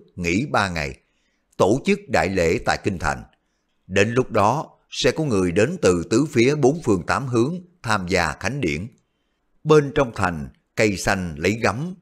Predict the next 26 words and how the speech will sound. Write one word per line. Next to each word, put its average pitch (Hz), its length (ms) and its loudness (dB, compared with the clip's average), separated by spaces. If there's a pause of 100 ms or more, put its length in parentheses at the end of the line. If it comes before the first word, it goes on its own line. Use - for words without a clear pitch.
(120)
hoa 113 280 0
tươi 98 400 2
trải 80 180 0
đường. 78 340 -2 (580)
Cư 127 260 4
dân 101 360 2 (200)
mặc 107 220 -2 (100)
quần 92 280 4
áo 101 200 -2
mới, 123 440 0 (200)
đường 110 300 2
phố 131 440 2
sạch - 280 -4
sẽ 87 320 -2
gọn 85 280 -2
gàng, 69 260 -2 (400)
không 180 260 -2
có 180 120 0
chỗ 123 120 2
nào 90 380 0
không 120 220 -2
biểu 95 160 2
hiện 85 220 -4
ra 87 340 0 (180)
quốc 185 220 2
lực 87 180 0